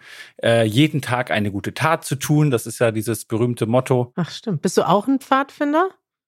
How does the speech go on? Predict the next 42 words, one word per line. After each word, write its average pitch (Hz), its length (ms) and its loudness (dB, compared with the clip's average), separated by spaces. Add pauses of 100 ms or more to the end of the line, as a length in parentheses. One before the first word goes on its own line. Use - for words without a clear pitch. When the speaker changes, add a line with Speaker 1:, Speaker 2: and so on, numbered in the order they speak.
(260)
Speaker 1:
Ich 135 240 -2
war 143 140 2
nie 143 160 2
Pfadfinder, 90 500 -2
nein. 90 400 -4 (280)
Ähm, 110 380 -6
mein 120 200 -2
Sohn 190 220 4
ist 95 180 -6
einer, 95 300 -6
deswegen 110 480 -4
bin 107 140 -2
ich, 104 220 -10 (480)
äh, 98 260 0 (200)
jetzt - 240 -8
dabei 92 240 2
gewesen. 85 420 -10 (540)
Speaker 2:
Das 208 260 0
ist - 80 -18
ja 180 100 0
schön. 139 360 -4 (500)
Und 208 180 0
das 247 160 2
ist 330 140 0
jetzt 277 300 -2
quasi, 247 580 2
oh, 277 120 4
guck 285 160 -2
mal, 208 120 4
da 190 120 0
kommt 214 220 0
Janusz 202 320 0
nach 262 160 -4
Hause. 269 480 0 (760)
Ich - 80 -16
hatte 220 160 2
ihn 220 180 2
ja 214 100 4
extra 214 300 -2
gebeten, 214 400 2
nicht 262 260 -2
reinzukommen, 208 840 0